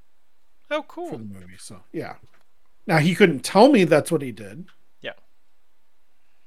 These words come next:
Speaker 2: But the, the timeline and everything after the movie came out and everything, it's like,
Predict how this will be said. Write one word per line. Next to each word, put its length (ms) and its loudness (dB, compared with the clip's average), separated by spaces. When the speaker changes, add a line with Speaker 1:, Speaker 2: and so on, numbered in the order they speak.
Speaker 2:
But 320 0
the, 280 2
the 180 4
timeline 640 8
and 100 -2
everything 500 -4
after 340 4
the 60 4
movie 320 4
came 220 -2
out 140 2
and 80 -6
everything, 260 -10
it's 140 -12
like, 160 -10